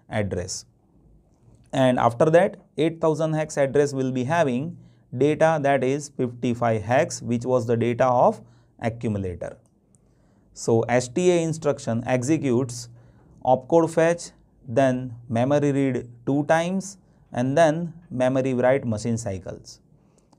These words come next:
And after execution, accumulator content will get copied to address which was mentioned in this S T A instruction, that is eight thousand hex. Now let us see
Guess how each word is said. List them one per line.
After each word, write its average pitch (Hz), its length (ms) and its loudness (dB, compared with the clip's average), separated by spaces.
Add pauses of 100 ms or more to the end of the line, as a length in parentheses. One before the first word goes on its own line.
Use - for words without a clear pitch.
And 151 460 0 (520)
after 127 360 2
execution, 156 760 0 (340)
accumulator 170 640 0
content 160 460 -4
will 147 160 0
get 143 200 2
copied 160 520 2 (180)
to 139 160 -2
address 156 560 2 (480)
which 127 220 -4
was 139 200 2
mentioned 131 520 0
in 139 180 0
this 147 320 -2 (100)
S 123 220 -2
T 127 220 0
A - 20 2
instruction, 120 480 -2
that 139 160 2
is 135 140 2
eight 123 240 -2
thousand 123 320 0
hex. 120 500 -2 (180)
Now 180 420 4 (960)
let 156 200 6
us 175 140 6
see 170 260 -2